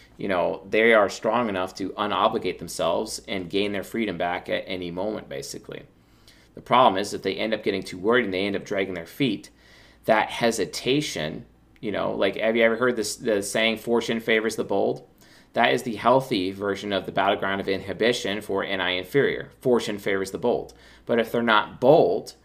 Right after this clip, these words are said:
because they're, and they hesitate, they're not going to have a good outcome. And that's an example of an unhealthy E S T P, basically, okay? So anyway,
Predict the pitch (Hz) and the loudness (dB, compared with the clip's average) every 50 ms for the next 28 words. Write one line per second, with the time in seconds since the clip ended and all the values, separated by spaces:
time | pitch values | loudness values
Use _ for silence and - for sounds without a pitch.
0 | _ _ - 104 - 117 110 104 - - 104 95 92 92 - 131 110 104 98 95 | _ _ -4 -2 2 2 0 0 0 -2 -2 -2 -2 -4 -4 -4 -4 -2 -2 -4
1 | 87 - - 135 156 156 160 - - - 82 82 - - - - - _ _ - | -4 0 2 2 4 4 2 -2 -2 -2 -2 -2 -2 -4 -10 -18 -20 _ _ -4
2 | - 113 120 139 147 139 131 - 123 127 120 113 110 113 110 110 104 110 101 107 | 0 2 4 6 6 6 4 4 0 0 0 0 0 0 0 0 0 0 0 0
3 | 113 - - - - - - - 110 110 110 110 - 120 113 104 107 110 107 101 | 0 0 -2 -8 -14 -14 -12 -10 -6 -4 -4 -4 -2 -4 -4 -2 -2 -2 -2 -2
4 | 104 98 98 107 107 113 - 139 131 127 117 - 104 92 87 - 95 92 - 82 | -2 -4 -4 -6 -8 -6 -2 -2 -2 -2 -2 -2 -4 -4 -4 -4 -6 -8 -6 -8
5 | 85 82 87 - - - - - - - - - - - - _ _ - - - | -8 -8 -8 -8 -8 -10 -10 -10 -12 -14 -14 -16 -18 -20 -20 _ _ -12 -10 -10
6 | - - - - - - - - - - _ - 101 - 107 104 107 110 - - | -10 -12 -16 -16 -16 -18 -18 -18 -20 -20 _ -16 -6 -4 -2 -2 -2 -4 -8 -16
7 | - - - - _ _ - - - - - - _ _ - 147 151 175 170 160 | -20 -20 -20 -20 _ _ -20 -20 -20 -20 -20 -20 _ _ -2 -2 0 2 4 4
8 | 151 139 131 135 139 - | 6 6 6 6 4 2